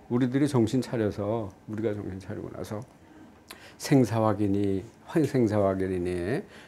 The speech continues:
유골 송환이니 이런 얘기를 하고 있지만 이건 민간단체에서 할 게 아니라 실상은 나라에서 해야 될 일입니다.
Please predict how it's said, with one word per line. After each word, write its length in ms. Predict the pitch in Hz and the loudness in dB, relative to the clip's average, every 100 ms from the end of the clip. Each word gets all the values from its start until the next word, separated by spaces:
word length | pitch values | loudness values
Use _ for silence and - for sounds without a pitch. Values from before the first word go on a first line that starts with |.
| - | -2
유골 300 | 107 107 98 | 2 4 4
송환이니 480 | 95 107 101 101 110 | 4 2 2 2 2
이런 240 | 104 110 | 2 2
얘기를 280 | 98 90 104 | 0 0 -4
하고 220 | - 107 | -4 -2
있지만 360 | 95 104 113 123 - - - | -2 -2 -2 -2 -6 -16 -2
이건 500 | 107 190 240 123 90 | 4 6 6 4 4
민간단체에서 840 | 120 190 185 170 131 117 113 104 104 | 4 6 4 2 2 2 2 2 0
할 140 | 92 | -2
게 100 | 98 | -4
아니라 420 | - - - 208 - | -6 -8 -8 -10 -10
실상은 440 | - - 185 294 | -8 -2 0 2
나라에서 480 | - 156 202 202 170 | 2 2 2 2 2
해야 180 | 160 175 | 2 2
될 180 | 151 | 0
일입니다. 260 | 117 139 135 | -4 -8 -14